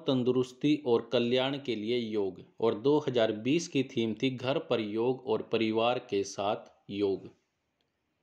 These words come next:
नेक्स्ट क्वेश्चन है, विश्व दूरसंचार दिवस कब मनाया जाता है?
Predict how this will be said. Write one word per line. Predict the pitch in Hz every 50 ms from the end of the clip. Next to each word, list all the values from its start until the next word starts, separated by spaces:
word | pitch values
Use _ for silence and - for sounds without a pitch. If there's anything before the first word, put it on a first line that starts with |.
| _ _ _ _ _ _ _ _ _ _ _ _ _ -
नेक्स्ट | 120 110 113 113 - -
क्वेश्चन | 135 127 131 151 151
है, | 151
विश्व | 151 156 175 175 175 - 180 180
दूरसंचार | 170 147 139 147 156 147 - 147 131 120 - 139 127 131 131
दिवस | 123 123 120 120 120 120 - - -
कब | 147 147
मनाया | 151 135 120 113 107 104 107 110 113 127 127 - -
जाता | 113 117 104 98 - - 95
है? | 98 110 101